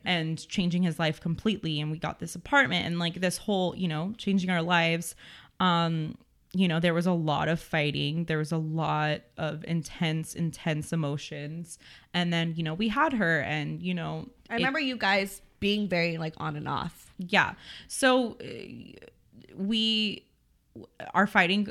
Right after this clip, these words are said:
Speaker 1: was very toxic. He was, he was an extremely toxic person, and it wasn't because of me or the situation. It was just, he,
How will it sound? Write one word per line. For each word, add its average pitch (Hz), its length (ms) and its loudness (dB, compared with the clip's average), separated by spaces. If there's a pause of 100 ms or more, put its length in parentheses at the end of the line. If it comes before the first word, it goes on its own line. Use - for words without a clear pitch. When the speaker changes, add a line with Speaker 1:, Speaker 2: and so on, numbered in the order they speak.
(100)
Speaker 1:
was 185 240 0
very 165 220 0
toxic. 185 760 -4
He 208 160 -2
was, 185 420 -2
he - 160 -2
was 202 200 2
an 196 100 2
extremely 175 500 -2
toxic - 540 -6
person, 175 460 -4
and 180 120 0
it 180 200 -4
wasn't 165 480 -2 (100)
because 143 800 -6
of 143 500 -6 (280)
me 170 680 0
or 151 420 0
the 180 120 0
situation. 160 600 -4
It 160 60 -2
was 156 160 -2
just, - 260 -6 (480)
he, 175 540 -4